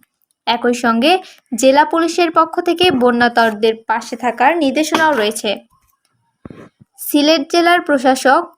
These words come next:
শেখ রাসেল হাসান জানান, বন্যা পরিস্থিতি মোকাবেলায় সব ধরনের প্রস্তুতি নিয়ে রাখা হয়েছে। বন্যার্তদের স্বাস্থ্যসেবা দিতে ইউনিয়ন ভিত্তিক মেডিকেল টিম গঠন করা হয়েছে। একই সঙ্গে শুকনো খাবার, রান্না করা খাবার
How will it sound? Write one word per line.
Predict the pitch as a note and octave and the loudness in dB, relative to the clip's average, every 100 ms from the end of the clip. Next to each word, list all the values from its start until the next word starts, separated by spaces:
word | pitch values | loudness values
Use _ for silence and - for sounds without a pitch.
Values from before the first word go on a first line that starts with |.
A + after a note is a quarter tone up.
| _ - - | _ -14 -8
শেখ | - C4 C4 | 0 0 2
রাসেল | A#3+ A#3 A#3+ D4+ | 2 2 0 -4
হাসান | D4+ E4 E4+ D#4 | -2 -2 0 0
জানান, | E4 D#4+ B3 G3+ | 0 2 0 0
বন্যা | A3 A#3 A#3 | 0 0 0
পরিস্থিতি | A#3 A#3 A#3+ B3 A#3 A#3+ | 2 0 0 -4 -4 0
মোকাবেলায় | A#3+ A#3 A3 A3+ B3+ E4+ | 0 0 0 2 2 0
সব | - C#4+ C4 | -2 0 0
ধরনের | D#4 D#4+ E4 E4 | 0 0 0 0
প্রস্তুতি | D#4+ D#4 - D#4+ D#4+ | -2 -2 -4 -2 0
নিয়ে | C#4 A#3 | 2 2
রাখা | A3+ A3+ A#3+ | 0 -2 -2
হয়েছে। | A3+ A3 - G#3+ - _ _ - | -2 -2 -4 -6 -6 _ _ -6
বন্যার্তদের | A#3 C4 C4+ D4+ E4 F4 F4 F#4+ | 2 2 4 2 2 2 2 2
স্বাস্থ্যসেবা | F#4+ C#4 C4 C4+ C4 C4+ A#3 | 2 0 0 -2 0 0 0
দিতে | A3+ A3+ B3 E4+ - | 0 0 0 0 0
ইউনিয়ন | C#4 C#4+ E4 E4+ | 0 2 2 2
ভিত্তিক | E4 E4+ F4 E4+ | -2 0 -2 0
মেডিকেল | C4 A#3+ B3 C4 B3+ B3 | 0 2 0 0 -2 0
টিম | B3 A#3+ | 0 0
গঠন | A#3 B3+ C4 E4 | 2 0 0 -2
করা | E4+ F4+ | 2 2
হয়েছে। | C4+ G#3+ G#3 G#3+ C4 - _ - | 0 -2 -2 -6 -8 -12 _ -6
একই | A#3 A#3 A#3 | -4 0 0
সঙ্গে | A#3+ A3+ A#3 F#4 - _ | 2 0 2 0 -2 _
শুকনো | - D#4 D4 D4+ D#4+ | -6 -2 0 2 2
খাবার, | D#4+ C#4+ D4+ E4+ F4+ _ | 2 2 4 2 0 _
রান্না | A#3 A#3+ A#3 A#3+ | -2 0 0 2
করা | A#3+ A#3+ | 2 2
খাবার | B3+ G#3+ A#3 | 0 2 2